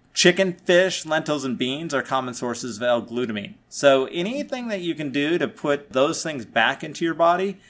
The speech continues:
is the key to decreasing your recovery time.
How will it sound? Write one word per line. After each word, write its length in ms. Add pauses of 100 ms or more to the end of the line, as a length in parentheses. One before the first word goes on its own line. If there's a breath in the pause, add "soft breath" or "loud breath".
(260 soft breath)
is 500
the 120
key 540
to 240
decreasing 1040
your 160
recovery 480
time. 280